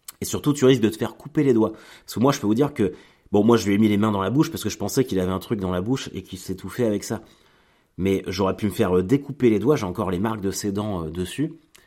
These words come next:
On laisse faire la personne, ça passe, et après on la rassure en attendant, euh, en attendant les secours. Donc, euh, il y a eu ça, euh, c'était donc, bah, dimanche, euh, dimanche dernier,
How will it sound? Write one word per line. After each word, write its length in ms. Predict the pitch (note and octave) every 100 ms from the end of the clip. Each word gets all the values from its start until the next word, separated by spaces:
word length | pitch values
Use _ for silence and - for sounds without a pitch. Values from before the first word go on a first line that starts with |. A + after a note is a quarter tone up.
| _ _ _ _ _ _ -
On 120 | G2
laisse 200 | B2 -
faire 160 | C#3+
la 120 | A#2+ G2
personne, 480 | G#2 - A#2 D3
ça 220 | D3 - F#2+
passe, 480 | G2 C3+ - - _ _ -
et 100 | F#2+
après 180 | - B2
on 80 |
la 100 | A2
rassure 560 | F2+ F#2 - A2+ C#3+ A#2
en 160 | - G2+
attendant, 520 | G2+ G2 G2 A#2 A2
euh, 100 | F2 - - _ -
en 140 | G2
attendant 360 | G2 G2 G#2 A#2
les 120 | G#2+
secours. 400 | - F#2 F2 D2+ _ _ _ _ _ _ _ _ _ _ _ _ -
Donc, 340 | G#2+ G#2 -
euh, 480 | G2+ F#2 F2+ F2+ F2 - - _ _ _ _ _ -
il 40 | F#2
y 20 |
a 60 | F#2
eu 100 | F2+
ça, 540 | - B2 B2 D#3+ -
euh, 220 | G2 F#2 F2
c'était 340 | - - F#2
donc, 240 | F2+ F2
bah, 80 | F2+
dimanche, 540 | F2 F2+ F#2+ G2 - F2
euh, 100 | F2
dimanche 320 | F2+ F#2+ F#2
dernier, 420 | F#2 F2 A#2+